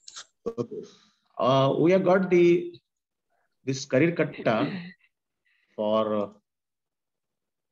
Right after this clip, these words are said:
now see now, and it is, uh, if some people are from Marathi or outside the Maharashtra, I have to talk it in Hindi or English. Okay, you can see now this in Marathi also.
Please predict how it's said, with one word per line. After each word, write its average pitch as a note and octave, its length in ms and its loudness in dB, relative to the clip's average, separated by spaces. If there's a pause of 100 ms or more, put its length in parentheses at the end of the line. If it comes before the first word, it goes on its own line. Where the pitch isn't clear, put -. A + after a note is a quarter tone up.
(100)
now G#2+ 140 -10
see C#3 260 -2
now, A#2+ 380 -2 (1000)
and G2 200 -6
it A#2 60 -2
is, B2+ 200 -2
uh, G#2 520 -2 (360)
if B2 220 -10
some A#2 200 -2
people A#2+ 220 -2
are A#2 140 2
from G#2+ 180 -6
Marathi A2+ 420 0
or G#2 60 -6 (140)
outside A#2 400 -6
the G#2+ 320 -6
Maharashtra, G#2 480 -6
I - 20 -8
have G#2+ 140 -6
to A2 80 -8
talk A2 180 0
it A2+ 80 -10
in G2+ 140 -10 (160)
Hindi A2 340 -2
or F#2+ 80 0 (100)
English. A#2+ 240 -4 (1600)
Okay, A#2 280 0
you F#2+ 180 0
can G#2+ 140 -2
see B2+ 180 -2
now A#2+ 140 0
this A2+ 240 -2
in A2 200 -4
Marathi A2+ 400 0
also. - 320 -8